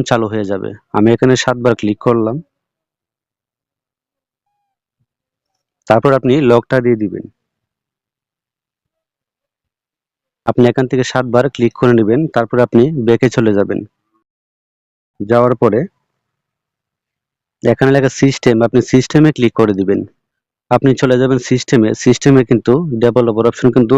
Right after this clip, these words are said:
আপনি পেয়ে যাবেন। আমি সিস্টেমে ক্লিক করলাম, এখানে নিচে কিন্তু ডেভেলপার অপশন কিন্তু দেখাচ্ছে। আপনি এখানে ক্লিক করে দিবেন। আপনি এখানে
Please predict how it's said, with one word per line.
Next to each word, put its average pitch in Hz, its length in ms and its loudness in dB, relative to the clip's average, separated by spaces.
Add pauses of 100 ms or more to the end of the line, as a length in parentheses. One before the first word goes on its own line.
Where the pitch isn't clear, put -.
আপনি 135 160 0 (100)
পেয়ে 117 240 2
যাবেন। 101 220 -2 (520)
আমি 110 220 2
সিস্টেমে 143 440 2
ক্লিক 123 240 0
করলাম, 113 260 0 (880)
এখানে 131 360 2
নিচে 139 180 0 (100)
কিন্তু 117 220 2 (160)
ডেভেলপার 120 460 0
অপশন 131 280 0
কিন্তু 127 200 2 (200)
দেখাচ্ছে। 104 420 -2 (1120)
আপনি 120 260 2
এখানে 139 260 2
ক্লিক 123 220 2
করে 120 200 0
দিবেন। 113 200 0 (1600)
আপনি - 180 -10
এখানে 135 160 2